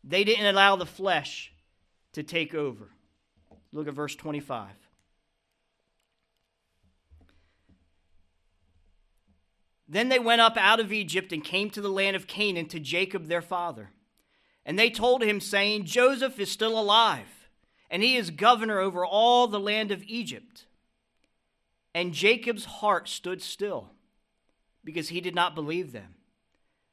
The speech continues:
But when they told him all the words which Joseph said to them, and when he saw the carts which Joseph had sent to carry him, the spirit of Jacob, their father, revived.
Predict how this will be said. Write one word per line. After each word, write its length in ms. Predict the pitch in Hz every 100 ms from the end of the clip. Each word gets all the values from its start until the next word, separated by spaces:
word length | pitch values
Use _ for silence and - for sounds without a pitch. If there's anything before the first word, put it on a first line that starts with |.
| _ _ _ _ -
But 160 | 185
when 200 | 185 226
they 140 | 226 220
told 400 | - 226 247 226
him 360 | 233 233 233 233
all 360 | 175 220 240 240
the 120 | 226
words 380 | 202 220 220 214
which 140 | 185
Joseph 420 | 151 196 214 208
said 300 | - 214 214
to 80 | 214
them, 480 | 202 208 220 220 - _ _ _ _ -
and 180 | 165
when 120 | 175 185
he 80 |
saw 280 | 175 196 196
the 160 | 196 180
carts 680 | - 196 220 226 - - - _ _ _ _ _
which 300 | 160 165 156
Joseph 440 | 131 175 208 196
had 220 | 190 190 190
sent 360 | - 202 202
to 100 | 190
carry 480 | 185 - 202 185 147
him, 380 | 131 120 123 - _ _ _ _ _ _ _
the 100 | 151
spirit 600 | 151 - - 214 226 233
of 180 | 180 156
Jacob, 720 | 135 156 208 220 214 214 214 - _ _ _ _
their 300 | 143 156 151
father, 800 | - 180 185 185 190 196 190 - _ _ _ _ _ _
revived. 720 | 139 147 131 143 156 117 95